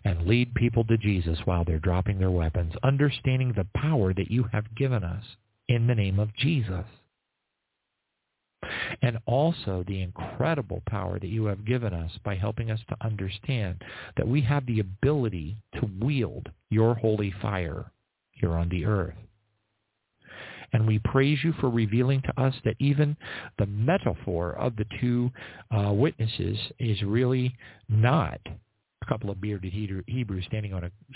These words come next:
street corner in Tel Aviv. That is really a reference to the oil in the lampstand, which is the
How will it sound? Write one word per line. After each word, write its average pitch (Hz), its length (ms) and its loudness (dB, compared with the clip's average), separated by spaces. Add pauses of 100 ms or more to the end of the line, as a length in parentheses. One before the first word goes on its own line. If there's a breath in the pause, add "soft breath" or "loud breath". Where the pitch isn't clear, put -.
street 196 220 -2
corner 92 380 -2 (380 loud breath)
in 113 140 2
Tel 104 160 2
Aviv. 139 580 0 (280)
That 95 100 4
is 92 100 2
really 113 340 6
a 104 60 4
reference 104 480 2
to 107 100 4
the 87 440 2
oil 117 240 6
in 107 80 0
the 98 60 -2
lampstand, 151 520 2
which 104 220 -2
is 92 100 -2 (100)
the 73 360 -6